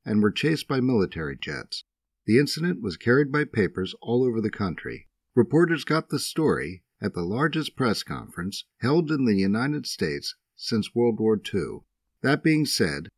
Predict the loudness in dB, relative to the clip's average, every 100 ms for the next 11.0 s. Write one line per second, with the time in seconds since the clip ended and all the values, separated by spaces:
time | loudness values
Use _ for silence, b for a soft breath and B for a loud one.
0 | _ 0 2 0 0 0 -2 0 0 0
1 | 0 -2 -2 -2 0 2 4 2 0 -6
2 | -10 -14 _ -6 -2 0 0 0 -4 -4
3 | -4 -4 -2 -2 -2 0 0 0 -2 -6
4 | -8 -10 _ _ 0 2 4 2 -2 -10
5 | -6 -6 -6 -8 -2 -2 -2 -2 -2 -2
6 | 0 -2 -4 -8 -8 -14 _ _ -2 0
7 | 0 -2 -2 -2 -2 -2 0 -2 0 2
8 | 0 0 -2 -2 -4 -10 -8 -6 -6 -4
9 | -4 -2 0 0 0 -4 -14 _ _ _
10 | _ 4 6 6 4 -2 -10 -6 -4 -4